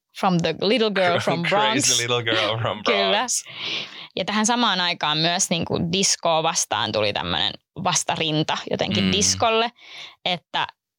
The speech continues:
Speaker 1: siihen musaan ja niihin bileisiin niitä kohtaan oli tosi paljon vihaa, joka oli myös rasistisesti ja homofobisesti latautunutta. Se viha oli niin iso, että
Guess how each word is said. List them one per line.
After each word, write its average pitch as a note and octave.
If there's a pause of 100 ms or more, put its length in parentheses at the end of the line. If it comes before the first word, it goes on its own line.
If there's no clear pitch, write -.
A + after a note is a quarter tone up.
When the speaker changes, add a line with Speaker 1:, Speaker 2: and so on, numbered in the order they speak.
(140)
Speaker 1:
siihen F#3
musaan F#3+ (640)
ja F#3
niihin E3+
bileisiin D#3 (320)
niitä G#3+
kohtaan G3
oli F3
tosi F3+
paljon D#3+
vihaa, D#3+ (680)
joka F#3+
oli E3+ (220)
myös F3
rasistisesti E3+
ja -
homofobisesti -
latautunutta. G3+ (400)
Se G3+
viha C4+
oli A3
niin G3+
iso, G3+
että E3